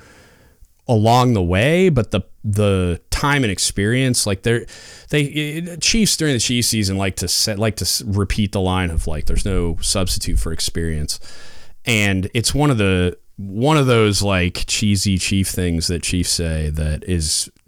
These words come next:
I, I passionately agree with. Um, I just think that there's just a certain amount of, like, we could do a ton to make this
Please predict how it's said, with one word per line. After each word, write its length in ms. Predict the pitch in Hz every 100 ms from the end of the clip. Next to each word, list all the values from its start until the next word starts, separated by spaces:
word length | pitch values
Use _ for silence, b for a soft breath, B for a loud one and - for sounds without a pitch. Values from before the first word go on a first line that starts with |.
| _ - - - 85
I, 280 | 95 85 78
I 300 | 92 82 76 -
passionately 680 | - 85 85 98 82 80 71
agree 260 | 69 85
with. 320 | 73 62 - B B B B B -
Um, 520 | 82 73 64 62 - - _ _ _ - -
I 100 | 87
just 320 | 78 80 -
think 360 | - 80 76 -
that 340 | 85 78 71 - _ _ _ -
there's 380 | 92 110 107 -
just 300 | 120 - 107
a 40 |
certain 400 | - 120 113 104
amount 420 | 92 92 104 101
of, 340 | 90 - - -
like, 200 | 117 - B B B B B B B B -
we 120 | 185
could 120 | -
do 140 | 123 113
a 60 |
ton 520 | - - 123 107 95 87 B B -
to 560 | - 104 92 90 90 87
make 400 | 101 101 110 104
this 520 | 110 104 - - -